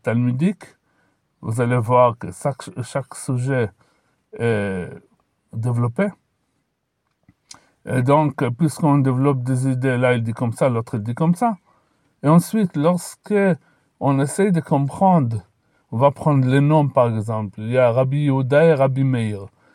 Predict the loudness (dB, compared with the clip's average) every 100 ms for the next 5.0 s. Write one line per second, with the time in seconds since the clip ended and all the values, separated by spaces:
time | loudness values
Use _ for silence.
0 | _ -4 -2 0 2 2 2 0 0 -4
1 | -4 -4 0 2 2 0 -2 -2 0 0
2 | 0 -2 -4 -4 -6 -4 -4 -2 -2 -2
3 | -4 -4 -8 -8 _ _ _ _ -4 -2
4 | -2 -2 -2 -2 0 2 2 2 0 -6